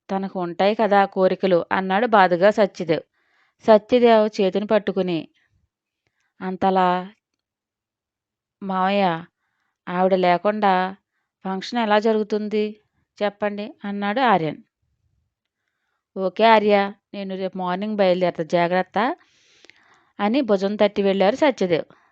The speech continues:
సత్య ఫారెన్ వెళ్ళడం తనకు మరింత హ్యాపీ కలిగించింది చాముండేశ్వరికి. ఎలా అయినా హారికను తీసుకొచ్చేయాలని గట్టిగా డిసైడ్ అయింది.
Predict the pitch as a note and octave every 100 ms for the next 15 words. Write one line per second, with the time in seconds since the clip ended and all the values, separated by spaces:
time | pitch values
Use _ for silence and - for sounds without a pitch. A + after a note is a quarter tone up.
0 | _ _ _ _ _ - G3+ G3+ C4+ C4
1 | B3+ G#3 G#3 A3+ A#3 A3+ G#3 G3+ G3+ G3+
2 | G3+ F#3+ F3+ E3 F#3+ G3 A3 G#3 G3 G3
3 | F#3+ F#3 F#3 F3+ G3 G3+ G3 F#3 F3+ F3
4 | F3+ D#3 - - _ _ _ _ _ _
5 | _ F#3 F3+ G3+ A#3+ A#3+ A#3 G3+ F3+ F#3+
6 | A3 G#3+ G3+ G3 F3+ G#3 G3+ G#3 G3 F#3+
7 | E3 E3+ D3+ F#3 G#3 G#3 G3+ F#3+ F3+ E3
8 | D#3 D3